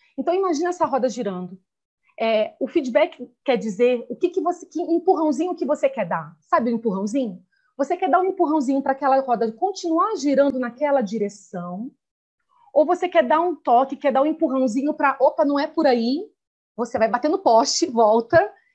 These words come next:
e vamos redirecionar, vamos reorientar, é, esse comportamento ou essa ação. Então, o feedback positivo,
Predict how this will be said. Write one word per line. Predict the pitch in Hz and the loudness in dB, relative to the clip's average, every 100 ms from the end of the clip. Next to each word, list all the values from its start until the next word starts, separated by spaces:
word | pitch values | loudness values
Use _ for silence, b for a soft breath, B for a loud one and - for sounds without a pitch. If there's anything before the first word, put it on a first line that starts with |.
| - | -4
e | |
vamos | 233 254 285 302 | 0 0 0 -2
redirecionar, | 247 320 247 285 269 269 254 226 220 | -2 -2 0 0 0 0 -4 -4 -4
vamos | 226 240 226 _ _ _ | -6 -6 -10 _ _ _
reorientar, | 208 262 285 330 311 285 285 285 220 220 254 247 _ _ - | -2 2 2 2 0 -2 -2 -2 -2 -2 -6 -14 _ _ -6
é, | 226 226 226 - | -4 -2 -2 -4
esse | 226 - | -6 -6
comportamento | 220 208 - 196 196 220 254 262 | -8 -8 -10 -8 -6 -4 -4 -4
ou | 220 | -4
essa | 214 208 | -6 -10
ação. | - - _ _ _ _ b b _ | -18 -20 _ _ _ _ b b _
Então, | 233 269 277 | 0 0 2
o | |
feedback | 294 277 254 370 - | 0 0 0 -2 -2
positivo, | - 392 294 226 - - 233 285 220 196 175 | -2 0 0 -6 -10 -10 -6 -6 -8 -12 -16